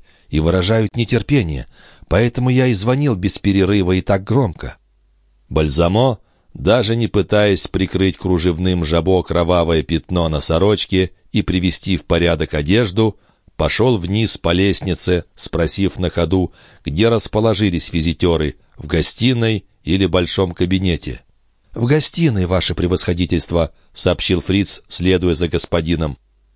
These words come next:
Только внизу он решился остановить Бальзамо. «Ваше превосходительство не собирается дать мне какие-нибудь распоряжения?»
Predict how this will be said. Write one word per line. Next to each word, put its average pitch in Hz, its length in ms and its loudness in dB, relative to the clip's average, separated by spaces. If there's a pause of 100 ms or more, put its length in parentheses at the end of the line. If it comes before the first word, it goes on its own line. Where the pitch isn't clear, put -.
(300)
Только 107 340 2
внизу 113 400 2
он 90 160 0
решился 85 520 0
остановить 80 520 -2
Бальзамо. 76 600 -2 (480)
«Ваше 92 280 0
превосходительство 110 920 -2
не 110 100 0
собирается 127 640 0
дать 156 260 -2
мне 143 160 0
какие-нибудь 147 640 0
распоряжения?» 139 840 0